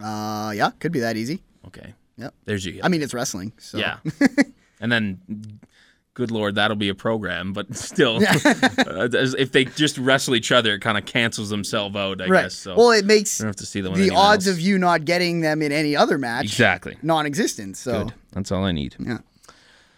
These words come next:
Speaker 2: Uh, Ambrose comes out, shows footage of Cena leaving him high and dry on SmackDown.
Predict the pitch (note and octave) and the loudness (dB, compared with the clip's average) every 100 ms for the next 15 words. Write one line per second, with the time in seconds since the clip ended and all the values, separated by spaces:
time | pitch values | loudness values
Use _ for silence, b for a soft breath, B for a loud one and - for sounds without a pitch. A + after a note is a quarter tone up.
0 | b b B2 C#3+ C#3 C3+ C3 D3 D#3 D3+ | b b 4 6 6 6 6 4 4 4
1 | - D#3+ B2 B2+ G2 - - B2 - C#3+ | 4 2 4 4 2 -4 -2 -2 0 0
2 | C3+ A2+ G#2+ - C#3 C3 A#2+ G2+ B2+ B2+ | 0 0 -4 0 2 4 2 2 2 4
3 | A#2 A2+ B2 A#2+ A2 A#2 A2 G#2+ - A2+ | 2 2 2 2 2 2 2 -2 -2 -2
4 | A2 G#2 F#2+ G2 | -2 -2 -2 -4